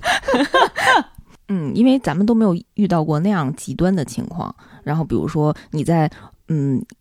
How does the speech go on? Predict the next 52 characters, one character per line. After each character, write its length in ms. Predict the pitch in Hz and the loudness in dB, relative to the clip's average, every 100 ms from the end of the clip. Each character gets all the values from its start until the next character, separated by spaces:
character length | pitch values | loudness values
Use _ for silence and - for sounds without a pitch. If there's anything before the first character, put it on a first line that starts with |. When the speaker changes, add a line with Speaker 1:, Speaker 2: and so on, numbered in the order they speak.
| _ | _
Speaker 2:
眼 220 | - 135 - - - - _ | -2 -2 -2 -16 -18 -20 _
见 320 | - 285 131 101 | 0 2 2 -2
可 220 | - - 113 | -8 -2 0
以 260 | 151 107 - | 0 -2 -2
判 220 | - 160 | 0 0
断 200 | 143 110 | 0 -2
到 200 | - 80 | -2 -2
你 100 | 85 | -2
的， 240 | 78 85 - - - - - | -2 -2 -4 -10 -20 -14 -2
呃， 80 | 147 135 82 - _ _ | 0 2 0 -4 _ _
食 240 | - - 139 | -8 -2 2
物 280 | 165 165 - - | 4 4 0 -4
或 100 | 151 | 0
者 80 | 151 | 0
你 140 | 143 | 0
能 260 | 131 - 156 | 0 0 0
源 100 | 139 - - - _ _ | 0 -2 -10 -14 _ _
有 160 | 151 | -2
一 100 | 98 | 0
定 100 | 113 | 0
的 120 | 139 143 | 0 0
消 260 | - 117 | 0 -2
耗， 260 | 156 143 - | -2 -6 -6
然 100 | - | -8
后 20 | |
可 80 | - | -4
能 120 | 90 | -4
撑 240 | - - 160 | -2 -2 -2
不 40 | |
了 140 | 139 - | -2 -2
大 140 | 135 | -4
概 80 | 131 | -2
一 120 | 127 | 0
个 100 | 147 | 0
月 200 | 147 98 | 2 0
左 160 | - 69 | -2 -4
右 140 | 55 | -4
这 100 | - | -4
样 80 | 107 | -6
的 80 | - | -6
时 180 | - | -8
间， 200 | - 73 57 | -6 -6 -6
你 100 | - | -6
会 140 | - | -4
不 100 | 113 | -2
会 80 | 113 | -2
选 220 | 151 - | -2 -6
择 240 | - 62 62 - - | -6 -8 -8 -12 -8
离 180 | 123 | -8
开 240 | - 135 117 | -6 -6 -4
这 140 | 127 | -4
个 200 | - 65 | -4 -6